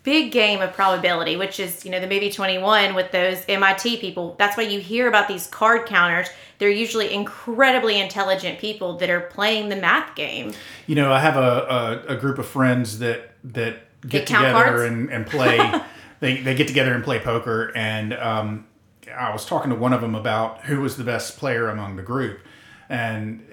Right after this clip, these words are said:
Speaker 2: you know, again, I'm thinking to this, this idea that I have in my head of, of Matt Damon being able to sit down at a table and read people. And I'm sure that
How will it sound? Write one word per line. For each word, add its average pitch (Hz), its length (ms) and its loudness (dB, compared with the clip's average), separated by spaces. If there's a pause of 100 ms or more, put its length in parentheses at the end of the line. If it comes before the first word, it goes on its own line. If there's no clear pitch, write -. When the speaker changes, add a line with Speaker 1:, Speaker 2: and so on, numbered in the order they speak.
(160)
Speaker 2:
you 143 240 -2
know, 127 220 0
again, 143 340 2
I'm 147 180 4
thinking 147 380 0
to 110 460 -2 (340)
this, 127 280 -2
this 139 180 -4
idea 123 400 2
that 110 80 -2
I 120 120 2
have 117 220 0
in 113 80 -2
my 107 160 -2
head 110 340 -2
of, 101 460 -10
of 104 340 -10
Matt 123 320 -4
Damon 113 460 -4
being 117 180 -6
able 113 160 -6
to 101 60 -10
sit - 160 -14
down 117 160 -4
at 104 80 -6
a 104 80 -10
table 110 300 -8
and 98 120 -10
read 127 240 -2
people. 101 340 -12
And 104 100 -6
I'm 113 100 -2
sure 151 240 0
that 110 160 -4